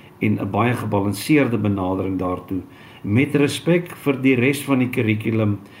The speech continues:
en die res van onderwysers se werksladings en die pligte waaraan skole moet kan voldoen. Want skole fokus reeds baie sterk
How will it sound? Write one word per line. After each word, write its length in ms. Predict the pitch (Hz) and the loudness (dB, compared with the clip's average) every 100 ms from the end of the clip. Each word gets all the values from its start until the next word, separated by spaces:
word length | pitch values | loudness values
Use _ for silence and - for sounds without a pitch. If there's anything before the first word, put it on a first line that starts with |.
| - - | -20 -4
en 100 | 113 | 0
die 120 | 113 | 2
res 260 | 104 123 127 | 2 2 0
van 180 | 123 117 | 0 0
onderwysers 580 | 113 104 104 104 110 | 0 0 0 0 -4
se 120 | 107 92 | -4 0
werksladings 880 | 110 131 - 139 127 120 120 113 - - - - | 0 0 -2 0 0 0 -2 -4 -10 -18 -14 -2
en 100 | 110 | 0
die 120 | 110 | 0
pligte 420 | 110 135 - - 104 | 2 0 0 -4 0
waaraan 300 | 101 104 104 | 0 0 -2
skole 360 | - 120 107 | -2 0 2
moet 180 | 101 101 | 2 -2
kan 200 | 107 95 | -6 -6
voldoen. 400 | - 107 98 95 - - - - | -6 -6 -6 -8 -12 -20 -20 -8
Want 180 | - 147 | 0 0
skole 380 | - - 214 214 | 0 2 4 4
fokus 400 | - 185 180 170 | 2 0 2 2
reeds 380 | 120 135 214 110 | 2 2 2 0
baie 260 | 98 104 107 | 0 2 2
sterk 540 | - - 90 82 - | 0 -6 -8 -10 -18